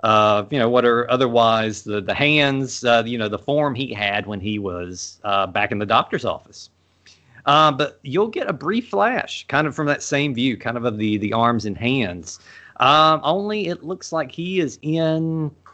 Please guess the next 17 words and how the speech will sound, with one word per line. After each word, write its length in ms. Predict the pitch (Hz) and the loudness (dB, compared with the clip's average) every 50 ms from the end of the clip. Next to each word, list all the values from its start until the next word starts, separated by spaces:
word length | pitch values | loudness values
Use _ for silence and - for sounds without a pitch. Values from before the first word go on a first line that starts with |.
| _ _ _ _ _ | _ _ _ _ _
some 360 | - - - 156 165 180 185 | -20 -10 -2 -2 0 0 0
kind 240 | - 165 160 147 135 | 0 0 2 2 2
of 60 | 123 110 | 0 -2
very 400 | 104 104 127 135 147 160 165 151 | 0 2 2 4 4 4 2 2
bizarre 800 | 131 131 107 92 113 113 117 117 117 113 113 110 110 107 - - | 0 -2 0 2 2 4 6 6 6 4 4 2 0 -2 -6 -10
suit, 500 | - - - - 147 135 - - _ - _ _ _ _ _ _ - | -12 -8 -2 0 0 -2 -2 -8 _ -20 _ _ _ _ _ _ -2
like 280 | 117 123 135 127 - | 0 2 2 2 2
<laughs> 0 | |
a 80 | - 165 | 2 2
kind 260 | 156 - - 175 165 | 2 2 0 0 0
of 80 | 151 135 | 2 0
a 80 | 139 - | 0 -2
futuristic, 1200 | - - - - - _ _ - 185 202 175 - 165 156 156 180 185 160 - - 151 151 147 127 123 127 120 123 | -2 -10 -16 -16 -18 _ _ -10 -10 -8 -6 -6 -6 -2 -2 -2 -2 -2 -4 -2 -2 -2 -2 -4 -10 -14 -6 -4
uh, 100 | 123 123 120 110 110 | -4 -4 -4 -4 -2
diver 540 | - 123 127 143 143 143 135 127 120 120 | -2 0 2 0 0 0 -2 -6 -8 -8
type 420 | 113 - - 123 117 110 104 - - | -8 -6 -2 -2 -2 -2 -2 -8 -14
suit, 440 | - - 123 107 101 92 _ _ | -14 -8 -8 -8 -8 -8 _ _